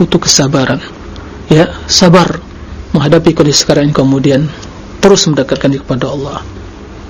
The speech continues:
Mendekatkan diri kepada Allah. Kembali kepada Allah. Ya, tinggalkan maksiat, tinggalkan dosa. Tegakkan amar mungkar,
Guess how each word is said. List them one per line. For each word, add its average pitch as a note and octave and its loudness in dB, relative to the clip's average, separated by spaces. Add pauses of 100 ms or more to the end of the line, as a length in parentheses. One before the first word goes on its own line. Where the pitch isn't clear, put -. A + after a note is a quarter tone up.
(580)
Mendekatkan E3+ 2
diri D#3+ -2
kepada - -2
Allah. - -8 (880)
Kembali D#3+ 2
kepada - -4
Allah. - -12 (800)
Ya, C3 4 (400)
tinggalkan D3 4
maksiat, C3+ 0
tinggalkan D3+ 2
dosa. C#3 -2 (640)
Tegakkan F3 4
amar C3+ 2
mungkar, D3+ 4